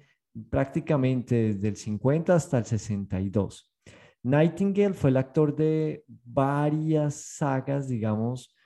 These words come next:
eh, sobre economistas, y básicamente uno de los libros de motivación más grande de todos los tiempos, que se llama The Strangest Secret,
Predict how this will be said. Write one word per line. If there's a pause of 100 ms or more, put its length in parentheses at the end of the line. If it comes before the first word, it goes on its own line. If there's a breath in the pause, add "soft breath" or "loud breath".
(220)
eh,
sobre
economistas, (320 soft breath)
y (340 soft breath)
básicamente
uno
de
los (140)
libros
de
motivación
más
grande
de
todos
los
tiempos, (440 soft breath)
que
se
llama (100)
The
Strangest
Secret,